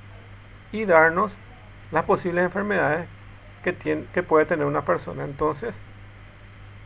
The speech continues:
este mecanismo de inferencia nos va a presentar ciertas informaciones y nosotros, como personas que vamos a utilizar un sistema experto,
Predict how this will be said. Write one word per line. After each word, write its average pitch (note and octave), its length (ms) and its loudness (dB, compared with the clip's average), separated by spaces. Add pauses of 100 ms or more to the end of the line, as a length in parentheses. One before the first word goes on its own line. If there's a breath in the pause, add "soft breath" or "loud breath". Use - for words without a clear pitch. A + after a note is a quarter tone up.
(160)
este D3 220 0
mecanismo E3+ 500 2
de E3+ 60 2
inferencia F3+ 520 0
nos F#3+ 200 2
va D3 80 8
a C#3 80 4
presentar E3+ 540 -2 (580)
ciertas E3 480 2
informaciones F#3 760 0 (2250)
y G3 60 2
nosotros, G3 500 2 (1300)
como D#3 240 2
personas F#3 420 4
que F#3+ 100 -2
vamos D#3 280 2
a F3+ 40 -2
utilizar F3+ 400 -2
un D#3+ 80 2
sistema F3 300 -2
experto, D3 480 0